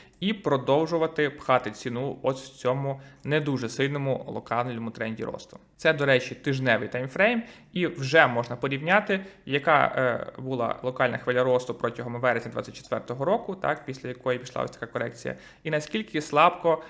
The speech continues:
виглядає біткоін саме зараз. Проте є певні нюанси, які стосуються домінування біткоїна, про які ми зараз поговоримо трішки пізніше. На тижневому таймфреймі можна побачити, що попередня тижнева свічка закрилася не надто впевнено для продовження росту.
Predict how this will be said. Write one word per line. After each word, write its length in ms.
виглядає 380
біткоін 480
саме 280
зараз. 300
Проте 500
є 280
певні 380
нюанси, 480
які 220
стосуються 540
домінування 640
біткоїна, 480
про 140
які 240
ми 80
зараз 240
поговоримо 560
трішки 280
пізніше. 460
На 120
тижневому 420
таймфреймі 380
можна 220
побачити, 500
що 200
попередня 320
тижнева 320
свічка 300
закрилася 400
не 80
надто 320
впевнено 420
для 100
продовження 460
росту. 400